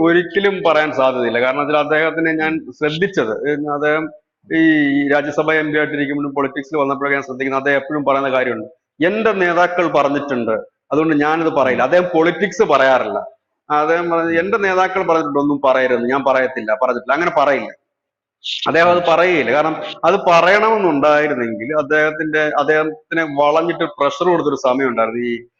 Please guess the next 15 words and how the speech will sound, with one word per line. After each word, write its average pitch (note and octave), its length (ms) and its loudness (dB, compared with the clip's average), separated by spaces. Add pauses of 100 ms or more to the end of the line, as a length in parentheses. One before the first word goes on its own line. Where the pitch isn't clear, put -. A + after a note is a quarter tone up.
(220)
കേന്ദ്രമന്ത്രി G3+ 500 2
ആകുന്നതിന് D3+ 500 2
തൊട്ട് D3 200 0
മുമ്പ് C#3+ 220 0
രാവിലെ C#3+ 320 2
തൊട്ട് D3 220 0
തന്നെ C#3 120 -2
പുള്ളിയുടെ C#3 280 -2
തിരുവനന്തപുരത്ത് C3+ 520 -2
വീടിന്റെ C3+ 280 -4
വാതിൽക്ക് C3 240 0
മാധ്യമങ്ങളെല്ലാം C3 640 -2
കൂടെ C3 100 0
പോയി B2+ 240 -4
കിടന്നിട്ട് B2 480 -6